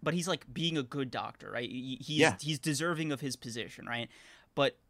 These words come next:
Speaker 1: the merit of it, right? The, the luck, the, the whatever you wanna call it, the fortune granted to him
Speaker 2: Mm-hmm.
Speaker 1: by this act of Johan, once he is made aware of, like, what Johan did to give him that, it, it, it
Speaker 2: Mm-hmm.
Speaker 1: almost taints
Speaker 2: It's
Speaker 1: it.
Speaker 2: immediately
Speaker 1: Yeah.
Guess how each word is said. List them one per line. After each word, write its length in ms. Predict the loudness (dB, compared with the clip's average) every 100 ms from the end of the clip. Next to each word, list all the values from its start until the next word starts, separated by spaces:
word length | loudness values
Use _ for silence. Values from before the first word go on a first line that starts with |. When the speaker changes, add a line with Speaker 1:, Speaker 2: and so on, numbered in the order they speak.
| _
Speaker 1:
the 140 | -2 2
merit 460 | 4 4 4 2 -2
of 140 | -6
it, 100 | -6
right? 260 | -6 -6 -6
The, 140 | -6
the 120 | -4 -2
luck, 300 | 0 -2 -2
the, 120 | -6
the 100 | -2
whatever 320 | 2 2 2
you 100 | -2
wanna 120 | -4 -6
call 160 | -8
it, 40 | -10
the 60 | -6
fortune 500 | -2 -2 -2 -4 -4 -10 _
granted 420 | -4 0 0 -2
to 100 | -4
him 180 | -2 0
Speaker 2:
Mm-hmm. 100 | 0 -2
Speaker 1:
by 160 | -4
this 140 | -2 -2
act 180 | -4 -4
of 60 |
Johan, 520 | -6 -4 -2 -2 -4 -8 -16 -4
once 260 | -2 0
he 140 | 0 -2
is 100 | 0
made 160 | 0 -2
aware 380 | -2 0 0
of, 200 | -2 -4
like, 140 | -6 -4
what 140 | -4
Johan 280 | -4 -4 -4
did 140 | -4 -6
to 60 |
give 240 | -10 -10 -4
him 140 | -2
that, 240 | -2 -4 -8 -20 -12 -6
it, 120 | -2
it, 140 | -2 -2 2
it 100 | 4
Speaker 2:
Mm-hmm. 0 |
Speaker 1:
almost 340 | 4 2 0
taints 340 | -8 0 0 2
Speaker 2:
It's 20 |
Speaker 1:
it. 40 |
Speaker 2:
immediately 340 | 6 6 6
Speaker 1:
Yeah. 40 | 2